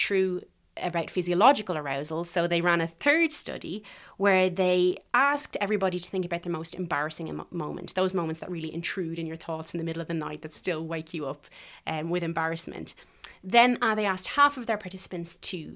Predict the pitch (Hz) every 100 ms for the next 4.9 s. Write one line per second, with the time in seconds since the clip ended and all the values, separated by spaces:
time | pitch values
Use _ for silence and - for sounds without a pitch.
0 | - 139 151 202 202 202 190 185 165 170
1 | 160 165 143 139 139 135 139 143 165 165
2 | 165 165 - - - _ 196 233 262 240
3 | 208 180 - 160 156 - - 156 151 -
4 | 143 160 170 - 165 151 147 147 156